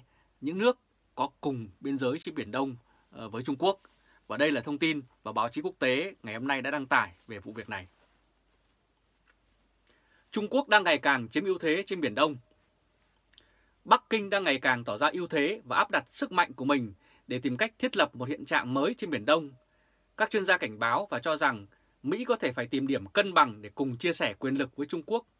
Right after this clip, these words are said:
trên vùng biển này. Những nhận, nhận định này đã được các chuyên gia hàng đầu về Biển Đông được đưa ra tại một hội thảo ở Trung tâm Nghiên cứu Chiến lược Quốc tế,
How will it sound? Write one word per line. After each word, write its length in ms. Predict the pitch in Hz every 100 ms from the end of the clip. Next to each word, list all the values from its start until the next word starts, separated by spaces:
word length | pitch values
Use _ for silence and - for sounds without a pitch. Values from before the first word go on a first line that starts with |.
| _ _ -
trên 160 | 170
vùng 140 | 143 123
biển 200 | 104 107
này. 200 | 107 92 _ _ _ _ _ _ _ _ _ _ _ _ _ _ _ _ -
Những 220 | 156 214
nhận, 200 | 226 - -
nhận 200 | 156 156
định 160 | 156
này 180 | 160 143
đã 60 | 170
được 240 | 165 -
các 120 | 208 202 -
chuyên 180 | 185 175
gia 120 | 170
hàng 180 | 139 123
đầu 280 | 127 120
về 140 | 117 120
Biển 260 | 135 110
Đông 260 | 127 170 151 _ _ 143
được 140 | 127
đưa 180 | 165 160
ra 240 | 170 160
tại 160 | 151 127
một 120 | 127
hội 140 | 131
thảo 280 | 127 151 101
ở 60 | 101
Trung 260 | - 190
tâm 240 | 202 190 175
Nghiên 120 | 175
cứu 220 | 156 170
Chiến 200 | - 170
lược 140 | 185 -
Quốc 140 | - -
tế, 320 | 143 170